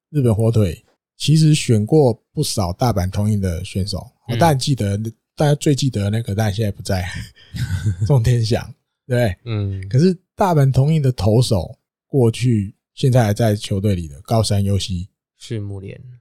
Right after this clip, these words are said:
Speaker 1: 赤木连，现在又多一个松浦庆斗。
Speaker 2: 嗯。
Speaker 1: 那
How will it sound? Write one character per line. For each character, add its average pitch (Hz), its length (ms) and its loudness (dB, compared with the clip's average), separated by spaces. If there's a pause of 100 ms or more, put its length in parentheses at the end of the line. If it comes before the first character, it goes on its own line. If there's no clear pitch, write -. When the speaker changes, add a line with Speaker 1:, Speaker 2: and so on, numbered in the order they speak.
(120)
Speaker 1:
赤 - 180 -4
木 98 140 -2
连， 82 200 -8 (220)
现 95 180 -12
在 95 140 -2
又 95 100 -2
多 92 220 -4
一 90 40 -6
个 90 200 -10 (280)
松 101 200 -2
浦 95 160 -6
庆 98 200 -6
斗。 - 100 -12 (160)
Speaker 2:
嗯。 98 320 -10 (320)
Speaker 1:
那 123 200 -8